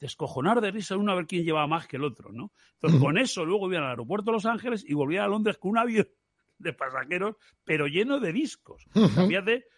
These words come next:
Speaker 1: el nivel de enfermedad que tenía el tío. Y, y era un tío, pero que muy, pero muy, muy, muy, muy especial. Era un tío que,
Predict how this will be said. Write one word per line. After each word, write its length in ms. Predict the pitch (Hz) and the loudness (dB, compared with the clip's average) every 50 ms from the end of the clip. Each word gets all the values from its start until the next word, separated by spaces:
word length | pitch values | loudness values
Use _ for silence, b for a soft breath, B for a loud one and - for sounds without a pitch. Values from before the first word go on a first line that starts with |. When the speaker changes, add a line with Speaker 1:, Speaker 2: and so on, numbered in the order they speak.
| _ _ _ _ | _ _ _ _
Speaker 1:
el 140 | - 139 139 | -6 -4 -2
nivel 240 | 139 139 160 190 208 | 0 0 0 0 0
de 80 | 220 | -2
enfermedad 400 | 202 151 175 160 147 131 131 156 | -2 -2 -2 -2 -2 -2 -2 -2
que 100 | 165 170 | -2 -4
tenía 240 | 135 131 127 139 139 | -4 -2 0 0 -2
el 140 | 123 110 101 | -2 -6 -8
tío. 240 | - 113 104 110 - b b b b b b b b _ | -10 -12 -12 -12 -14 b b b b b b b b _
Y, 460 | - 151 160 160 160 160 156 - - _ _ _ _ _ _ _ | -2 -2 0 0 2 2 0 0 -2 _ _ _ _ _ _ _
y 100 | 156 180 | 0 0
era 100 | 214 240 | 2 2
un 80 | 220 175 | 0 0
tío, 180 | 262 269 269 202 | -2 -2 0 0
pero 240 | 233 202 185 151 | -2 -2 -2 -4
que 100 | - 160 | -6 -4
muy, 300 | 156 160 170 220 269 294 | -2 0 2 2 2 2
pero 280 | 247 - - 180 160 151 | 0 -2 -6 -6 -6 -6
muy, 320 | 139 139 175 214 247 254 | -6 -6 -4 -2 0 -2
muy, 240 | 220 185 180 196 202 | -2 -2 -2 -2 -2
muy, 260 | 190 170 165 180 180 170 | -2 -2 -2 -2 -2 -4
muy 260 | 151 151 170 180 170 | -4 -4 -2 -2 -2
especial. 560 | 156 131 - - 110 - 131 135 117 104 95 | -2 -4 -8 -14 -18 -14 -12 -12 -12 -12 -10
Era 140 | 110 123 135 | -10 -8 -8
un 120 | 135 131 | -8 -6
tío 240 | 135 156 156 165 156 | -4 -4 -4 -4 -4
que, 280 | - 143 143 135 123 | -4 -4 -4 -4 -4